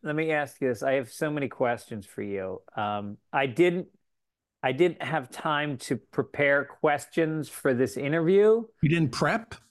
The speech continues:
Speaker 1: I didn't prep, but I'm interviewing Matt Rife tomorrow, so maybe I'll just ask you the questions I was gonna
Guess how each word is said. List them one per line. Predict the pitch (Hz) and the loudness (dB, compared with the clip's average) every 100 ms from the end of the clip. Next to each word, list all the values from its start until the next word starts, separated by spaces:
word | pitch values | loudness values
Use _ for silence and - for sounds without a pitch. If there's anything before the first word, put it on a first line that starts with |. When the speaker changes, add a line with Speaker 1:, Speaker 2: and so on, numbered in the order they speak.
| _ | _
Speaker 1:
I | 160 147 | 0 4
didn't | 190 190 190 | 4 4 -2
prep, | - 190 - | 2 2 2
but | 160 | 0
I'm | 151 151 | 2 0
interviewing | 160 170 139 170 160 147 | 0 0 0 0 0 0
Matt | 147 147 160 | -2 -2 0
Rife | 139 143 147 - - | 2 2 -2 -8 -12
tomorrow, | 131 120 113 110 110 | -6 0 2 2 0
so | - 131 | 0 0
maybe | 131 139 156 | 2 4 4
I'll | 143 | 4
just | 143 - | 2 -2
ask | 135 131 123 - | -2 -2 -2 -2
you | 135 120 | 0 2
the | 127 | 0
questions | - 131 120 - 123 117 107 | 0 0 0 -4 -4 -4 -2
I | 123 | -2
was | 113 | 0
gonna | 156 | 0